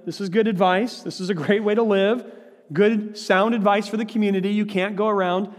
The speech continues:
murdering people. Now, murder, according to Webster's dictionary, is the crime of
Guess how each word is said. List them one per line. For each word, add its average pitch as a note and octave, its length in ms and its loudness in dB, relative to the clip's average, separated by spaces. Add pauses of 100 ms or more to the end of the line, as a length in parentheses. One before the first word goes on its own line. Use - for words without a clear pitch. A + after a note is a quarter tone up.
(160)
murdering G#3 540 2
people. B2+ 460 -6 (520)
Now, F#3 140 4
murder, A3 800 2 (360)
according F3+ 340 0
to G3+ 60 2
Webster's F#3 400 0
dictionary, E3+ 540 -2
is F3 100 -4
the F3 80 -4
crime G3 380 0
of F3 140 -2